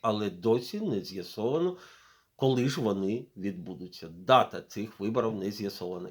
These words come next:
І вона не з'ясована через те, що не досягнено то домовленостей ані з західними партнерами, ані з тією самою Московією. Хтось каже,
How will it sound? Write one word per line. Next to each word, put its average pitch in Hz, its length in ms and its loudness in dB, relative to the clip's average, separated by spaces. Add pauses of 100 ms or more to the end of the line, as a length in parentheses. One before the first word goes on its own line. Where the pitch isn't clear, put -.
І 143 100 -2
вона 123 280 2
не 110 140 0
з'ясована 104 560 -2
через 104 340 -10
те, 220 200 0 (200)
що - 240 2
не 233 160 4
досягнено 170 880 4 (200)
то 139 180 4
домовленостей 107 1120 2 (140)
ані 156 300 6
з 120 200 -8
західними 98 640 0
партнерами, 233 600 0 (280)
ані 185 480 6
з - 120 -20
тією 117 460 2
самою 127 840 0
Московією. 98 520 -6
Хтось 220 260 2
каже, 143 320 2